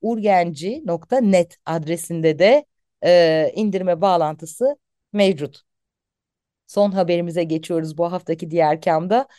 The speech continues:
Green Up Meetings'te İstanbul'un estetik direnişi konuşuldu. E,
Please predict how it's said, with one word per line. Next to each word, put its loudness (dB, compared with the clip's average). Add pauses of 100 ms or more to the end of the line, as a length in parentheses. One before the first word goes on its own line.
(320)
Green 2
Up -4
Meetings'te -2
İstanbul'un -4
estetik -6
direnişi -4 (160)
konuşuldu. -2 (400)
E, 6